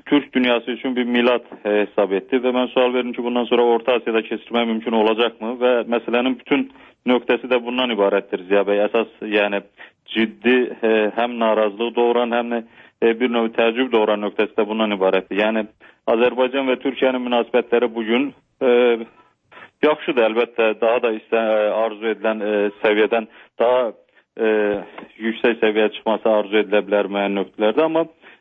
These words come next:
e, bir-birlərini beynəlxalq arenada dəstəkləyirlər. E, beynəlxalq səviyyədə, baxın, son, e, on oktyabrda Amerika Birləşmiş Ştatları Konqresinin qərarına Türk mətbuatı,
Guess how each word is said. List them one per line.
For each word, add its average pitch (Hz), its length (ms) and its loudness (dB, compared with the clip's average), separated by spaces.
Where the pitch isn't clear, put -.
e, 120 160 4
bir-birlərini 131 600 0
beynəlxalq 120 520 0
arenada 110 420 0
dəstəkləyirlər. 101 760 0
E, 113 120 4
beynəlxalq 113 520 0
səviyyədə, 110 400 0
baxın, 110 260 -2
son, 117 200 0
e, 110 60 -2
on 107 160 -2
oktyabrda 101 480 0
Amerika 101 340 -2
Birləşmiş 95 380 -4
Ştatları 95 320 0
Konqresinin 98 500 -2
qərarına 98 400 0
Türk - 260 0
mətbuatı, 110 560 -2